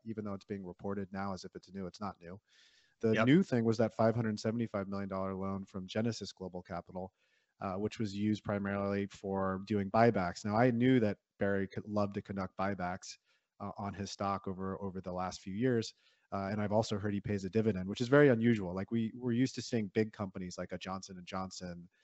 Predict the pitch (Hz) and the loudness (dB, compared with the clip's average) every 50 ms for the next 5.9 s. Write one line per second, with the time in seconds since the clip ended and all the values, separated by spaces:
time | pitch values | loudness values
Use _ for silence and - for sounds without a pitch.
0 | _ _ _ _ - 95 87 85 85 98 95 92 90 85 85 - 107 101 92 - | _ _ _ _ -12 -10 -8 -6 -4 -2 -2 -2 -4 -4 -4 -4 -4 -4 -4 -6
1 | _ _ - 113 92 76 - - 107 107 98 - 104 - - 107 95 - - 95 | _ _ -12 -10 -10 -8 -6 -2 -2 -2 -2 -2 -4 -4 -4 -6 -6 -4 -4 -4
2 | 92 90 90 - - - _ _ _ _ _ _ - 110 104 101 95 95 98 101 | -4 -4 -6 -8 -10 -14 _ _ _ _ _ _ 2 4 4 4 4 2 2 0
3 | 98 98 95 95 85 92 92 95 92 90 92 - - - 95 90 - 104 95 107 | 0 0 -2 -2 -2 -2 -2 0 0 -2 -2 -4 -4 -6 -6 -6 -6 -8 -2 2
4 | 113 123 120 120 113 101 98 101 101 98 101 95 90 90 - - 104 95 101 98 | 6 6 8 8 6 6 2 0 -2 -2 -4 -4 -4 -6 -6 -6 -6 -4 -4 -4
5 | - - 101 95 - - 95 92 87 - - 104 104 107 139 151 165 165 | -2 0 0 0 0 0 -2 -4 -4 -4 -6 -6 -2 0 2 2 2 0